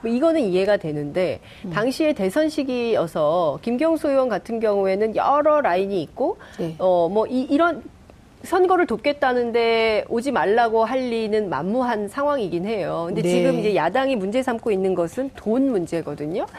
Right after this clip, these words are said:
Speaker 1: 그러면 이 사람이 십일억이나 되는 그 운영비나 뭐 사무실 임대료나 이런 거를 어디서 나서 썼겠냐. 이게 민주당하고 연관된 거 아니냐라는 의혹도 제기를 하거든요.
Speaker 2: 예, 그러니까 이거는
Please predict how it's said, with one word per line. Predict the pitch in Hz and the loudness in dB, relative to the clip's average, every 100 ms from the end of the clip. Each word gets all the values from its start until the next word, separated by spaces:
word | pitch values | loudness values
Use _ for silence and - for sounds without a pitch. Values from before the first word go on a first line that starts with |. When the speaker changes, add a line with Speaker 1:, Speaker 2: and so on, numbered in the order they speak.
| - - - | -18 -20 -6
Speaker 1:
그러면 | 269 330 | 0 2
이 | 262 | 2
사람이 | 226 294 294 262 247 247 | 2 2 4 2 0 -2
십일억이나 | - 370 370 339 302 277 254 | -2 0 2 2 2 -2 0
되는 | 202 190 202 196 185 | 0 2 0 0 -2
그 | |
운영비나 | 165 185 220 226 196 185 185 185 | -2 0 0 0 -4 -2 0 0
뭐 | 180 | -2
사무실 | 175 285 277 269 254 | -4 -4 -4 -4 -4
임대료나 | 196 175 190 180 175 170 | -2 0 0 0 0 -2
이런 | 160 226 254 | -2 -2 0
거를 | 220 233 | 0 0
어디서 | 135 185 254 269 247 208 - | -2 -2 -2 0 2 0 0
나서 | 160 175 | -4 -2
썼겠냐. | 180 240 - 247 185 156 180 156 | -6 -6 -4 -4 -4 -4 -6 -6
이게 | 208 247 | -4 -4
민주당하고 | 220 233 269 269 269 | -4 -2 0 0 -2
연관된 | 185 202 233 226 | -2 -2 -2 -2
거 | 214 - | -4 -6
아니냐라는 | 160 208 277 320 240 196 190 | -6 -4 0 0 0 -2 0
의혹도 | 214 226 226 254 | -2 -2 -4 -6
제기를 | - 160 175 | -6 -4 -4
하거든요. | 190 285 - 160 151 139 - | -4 -6 -8 -8 -12 -10 -4
Speaker 2:
예, | |
그러니까 | 247 240 | -2 0
이거는 | 240 240 302 294 302 302 277 214 170 | 0 2 0 0 0 0 0 -2 -4